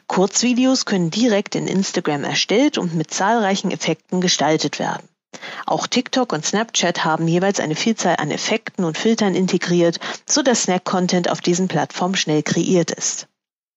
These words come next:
Weitgehend kostenfreie Apps aus dem Play Store ergänzen die Möglichkeiten der jeweiligen Social-Media-Plattform zusätzlich. Boomerang ist eine solche App, die zu Instagram gehört und me-, mit der man eben die schon mehrfach genannten Boomerangs erstellen kann.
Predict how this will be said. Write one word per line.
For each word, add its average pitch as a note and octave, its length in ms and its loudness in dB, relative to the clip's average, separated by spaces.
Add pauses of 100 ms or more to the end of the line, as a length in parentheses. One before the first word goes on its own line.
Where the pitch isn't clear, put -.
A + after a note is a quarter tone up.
(1000)
Weitgehend F3+ 420 2
kostenfreie - 720 -2
Apps A#3 260 -2
aus - 120 -2
dem - 140 -6
Play B3 260 2
Store G#3 320 0
ergänzen F3+ 440 0
die E3+ 80 0
Möglichkeiten E3+ 760 0
der D3 120 0
jeweiligen D#3 520 0
Social-Media-Plattform E3+ 1300 0
zusätzlich. - 800 -4 (500)
Boomerang G3 480 2
ist - 220 0
eine G3 280 2
solche C#3 380 0
App, - 240 -2
die A3+ 140 -2
zu - 180 0
Instagram E3 560 0
gehört G#3+ 400 2
und G3 140 0
me-, F3+ 300 0
mit F3 200 -2
der D#3 140 2
man D#3+ 240 0
eben E3+ 340 2
die E3 260 2 (220)
schon E3+ 220 0
mehrfach D#3+ 320 2
genannten D#3+ 440 0
Boomerangs F#3 540 2
erstellen - 540 -2
kann. - 320 -4